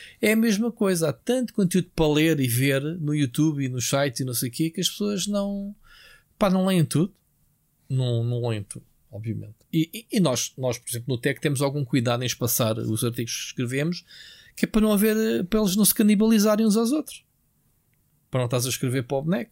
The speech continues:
Pá, isto há tudo uma estratégia. Percebes? Que é mesmo assim, porque o algoritmo não ajuda.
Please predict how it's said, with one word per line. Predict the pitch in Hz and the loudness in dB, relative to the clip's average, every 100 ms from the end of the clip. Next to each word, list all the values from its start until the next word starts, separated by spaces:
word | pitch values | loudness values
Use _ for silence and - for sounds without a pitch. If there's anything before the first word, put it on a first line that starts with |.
| _ | _
Pá, | - | -10
isto | 113 127 | -6 -6
há | |
tudo | - 123 | -4 -6
uma | 127 | -6
estratégia. | 120 123 117 226 180 180 180 _ _ _ _ _ _ _ - _ _ _ _ _ _ | -4 -4 -2 -2 -2 -6 -10 _ _ _ _ _ _ _ -20 _ _ _ _ _ _
Percebes? | - - 107 - - _ _ _ _ | -6 -2 -2 -4 -16 _ _ _ _
Que | - | 0
é | |
mesmo | 117 120 143 | 2 2 0
assim, | - 240 | 0 -2
porque | - - | -4 -4
o | 123 | -2
algoritmo | 143 165 185 226 | 0 0 -2 -4
não | 247 | -2
ajuda. | 233 302 | 0 -2